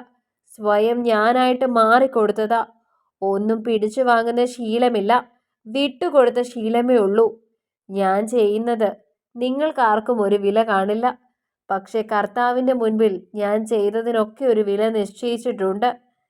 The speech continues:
ഞാനൊരു മോശം പെണ്ണ് ആണെങ്കിൽ അതിനുള്ള പ്രതിഫലം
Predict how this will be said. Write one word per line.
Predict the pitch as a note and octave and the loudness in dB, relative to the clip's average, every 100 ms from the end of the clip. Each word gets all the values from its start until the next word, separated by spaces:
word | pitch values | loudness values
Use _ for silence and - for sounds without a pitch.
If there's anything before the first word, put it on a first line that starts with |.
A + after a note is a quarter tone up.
| _ _ _ _ | _ _ _ _
ഞാനൊരു | G3+ F#3+ F#3+ G#3 A3 A3+ | -4 0 2 2 2 0
മോശം | G#3+ G3 G3+ A3 B3 A#3 | 0 0 0 -2 -4 -2
പെണ്ണ് | A3+ G#3+ A3+ A3 A3 _ _ _ _ | -4 0 0 -2 -4 _ _ _ _
ആണെങ്കിൽ | A3+ A3+ A#3 B3 A3+ G3 - | -2 0 2 0 0 -4 -2
അതിനുള്ള | G#3 A#3 C4+ C4+ B3+ | 0 0 0 0 0
പ്രതിഫലം | A#3+ A3 G3+ G#3+ A3+ A3 | 0 -2 0 0 2 0